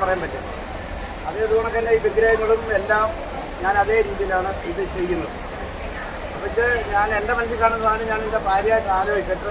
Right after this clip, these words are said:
അത് എന്നത് ജീവിതത്തിൽ ചെയ്താൽ അത് ശരിയാവത്തില്ലയോ എന്ന് ഞങ്ങൾ രണ്ടും കൂടെ ആലോചിച്ചിട്ടാണ് ഇത് ചെയ്യുന്നത്.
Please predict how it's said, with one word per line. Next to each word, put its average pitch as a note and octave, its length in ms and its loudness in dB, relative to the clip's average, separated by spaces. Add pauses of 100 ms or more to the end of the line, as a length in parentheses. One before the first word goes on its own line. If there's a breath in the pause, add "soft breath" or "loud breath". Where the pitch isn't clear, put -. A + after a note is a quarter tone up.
അത് F#3+ 160 -2
എന്നത് G3 360 -4
ജീവിതത്തിൽ F#4 560 -4
ചെയ്താൽ G4 380 0
അത് F#4 160 -2
ശരിയാവത്തില്ലയോ G3+ 680 0
എന്ന് G3 160 -6
ഞങ്ങൾ G3+ 200 -2
രണ്ടും G#3 220 0
കൂടെ G#3+ 120 2 (480)
ആലോചിച്ചിട്ടാണ് G#3 560 2
ഇത് F3 180 -6
ചെയ്യുന്നത്. D3+ 320 -6